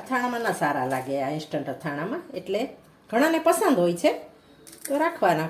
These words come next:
પણ બી હશે તો નહીં સારો લાગે. આ રીતે આપણે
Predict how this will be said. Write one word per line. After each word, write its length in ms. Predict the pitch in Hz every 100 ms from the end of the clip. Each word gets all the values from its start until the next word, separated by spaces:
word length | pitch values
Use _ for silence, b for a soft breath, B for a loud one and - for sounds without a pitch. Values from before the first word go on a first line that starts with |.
| -
પણ 180 | 220 226 - - - - 220
બી 140 | 254
હશે 180 | 247 254 240
તો 60 | 220
નહીં 160 | 202 -
સારો 240 | 131 123 120
લાગે. 180 | 127 135 -
આ 80 | 202
રીતે 180 | 151 160 147
આપણે 220 | 196